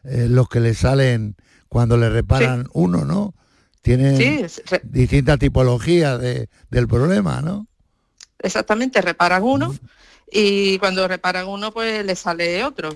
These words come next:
Speaker 1: Eh,
Speaker 2: Porque
Speaker 1: eh.
Speaker 2: este de-, el, el último del día veintitrés de, de enero, vamos, de la semana
Speaker 1: Eh.
Speaker 2: pasada,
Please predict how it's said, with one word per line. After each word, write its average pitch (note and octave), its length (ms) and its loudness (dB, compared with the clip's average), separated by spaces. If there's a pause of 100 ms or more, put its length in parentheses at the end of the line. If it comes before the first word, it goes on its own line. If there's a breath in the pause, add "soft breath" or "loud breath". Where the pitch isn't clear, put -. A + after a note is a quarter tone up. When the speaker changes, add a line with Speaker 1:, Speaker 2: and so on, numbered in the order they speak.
(100)
Speaker 1:
Eh, A#2 140 -2
Speaker 2:
Porque - 160 -4
Speaker 1:
eh. F3+ 60 -2
Speaker 2:
este G3+ 200 2
de-, G3+ 200 0
el, F#3 320 0
el G3 140 2
último A#3+ 380 -2
del B3+ 160 -4
día B3+ 180 0
veintitrés A#3+ 600 -2
de, A3+ 100 -2 (200)
de G#3+ 100 -8
enero, G#3+ 260 -10
vamos, A3 180 -10
de D3+ 60 -8
la D#3+ 80 -6
semana F3 220 -8
Speaker 1:
Eh. - 40 -6
Speaker 2:
pasada, G#3 340 -2